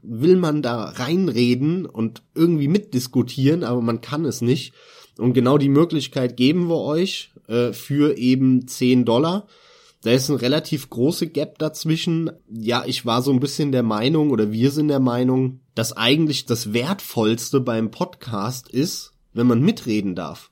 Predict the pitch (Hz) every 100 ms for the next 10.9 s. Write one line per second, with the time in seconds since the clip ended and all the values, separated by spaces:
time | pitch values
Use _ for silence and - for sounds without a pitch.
0 | _ 98 104 120 160 - - 127 - _
1 | 117 - 139 185 143 113 107 82 90 -
2 | 95 85 85 - _ _ _ - 113 113
3 | - 135 175 175 151 156 170 170 160 151
4 | 135 139 147 120 - 135 - - 147 196
5 | 247 269 - 131 127 123 117 110 101 135
6 | 208 226 220 208 190 123 135 135 127 113
7 | 92 101 - 113 110 117 110 123 117 107
8 | 101 147 - 139 131 117 113 107 127 143
9 | 135 101 107 107 107 107 87 87 165 170
10 | 180 170 - 175 - 175 165 170 175